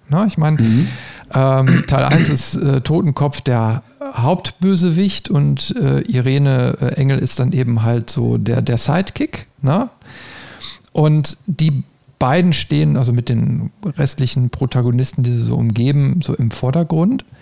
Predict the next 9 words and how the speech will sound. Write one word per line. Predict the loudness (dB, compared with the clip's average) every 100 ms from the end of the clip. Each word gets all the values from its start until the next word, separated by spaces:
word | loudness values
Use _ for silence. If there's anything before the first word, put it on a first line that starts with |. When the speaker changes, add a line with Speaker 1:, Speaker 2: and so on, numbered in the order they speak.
| -20 -20 -20 -2
Speaker 1:
Während | 0 2
im | 0 -2
zweiten | -2 -2 -2 0 -2
Teil | 0 2 2
sie | 2 4
natürlich | 4 2 0 0 0
der | 0 0
Hauptbösewicht | -2 -4 -6 0 0 2 2 0 -2 -4
ist, | -4 -4